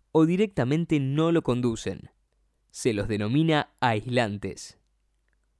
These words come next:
Todos los materiales están compuestos por partículas de pequeñísimo tamaño, cargadas eléctricamente. Las cargas pueden ser positivas,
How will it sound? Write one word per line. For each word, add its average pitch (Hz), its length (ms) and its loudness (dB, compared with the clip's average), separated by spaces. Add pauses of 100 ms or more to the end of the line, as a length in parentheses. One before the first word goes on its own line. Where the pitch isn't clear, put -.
(280)
Todos 240 240 6
los 170 100 4
materiales 123 580 2
están 139 220 -2
compuestos 120 520 -2
por 110 180 -4
partículas 147 520 2
de 123 120 -2
pequeñísimo 143 760 0
tamaño, 113 560 -2 (600)
cargadas 156 600 4
eléctricamente. 113 960 -2 (800)
Las 123 180 -6
cargas 180 320 2
pueden 113 280 0
ser 101 220 -4
positivas, 113 880 -2